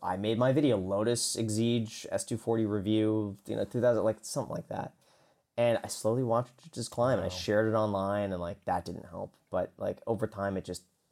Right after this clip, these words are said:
Speaker 1: kept doing better.
Speaker 2: Yeah.
Speaker 1: So I just, you just gotta start.
Speaker 2: Do you feel like you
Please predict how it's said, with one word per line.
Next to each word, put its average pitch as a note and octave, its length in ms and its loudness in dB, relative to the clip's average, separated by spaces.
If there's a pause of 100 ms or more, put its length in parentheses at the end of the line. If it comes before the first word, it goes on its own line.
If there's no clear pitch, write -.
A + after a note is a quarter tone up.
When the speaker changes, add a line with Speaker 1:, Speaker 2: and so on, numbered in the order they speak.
(340)
Speaker 1:
kept - 160 -12
doing F2+ 180 -6
better. F2 260 -4
Speaker 2:
Yeah. F#2+ 420 -8
Speaker 1:
So - 160 -6
I G#2 80 -2
just, - 240 -10
you A2+ 160 0
just - 180 -8
gotta A2 200 2
start. - 480 0 (960)
Speaker 2:
Do C3+ 80 2
you C#3 100 4
feel F3 140 2
like D3 120 2
you C3 440 4